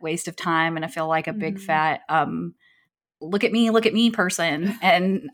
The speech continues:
Speaker 1: I've always struggled with that, even from the beginning. Um,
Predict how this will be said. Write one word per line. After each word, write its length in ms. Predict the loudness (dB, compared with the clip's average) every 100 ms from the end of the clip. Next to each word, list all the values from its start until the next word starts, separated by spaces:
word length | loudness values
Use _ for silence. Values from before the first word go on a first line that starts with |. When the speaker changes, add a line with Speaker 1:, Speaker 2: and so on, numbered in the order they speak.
| 0
Speaker 1:
I've 160 | 2
always 340 | 2 2 0 -2
struggled 300 | -4 -4 -6
with 120 | 0
that, 360 | 2 2 0
even 220 | -4 -2 -2
from 140 | -4
the 80 | -6
beginning. 600 | -6 -4 -4 -4 -6 -6
Um, 400 | -2 0 0 -4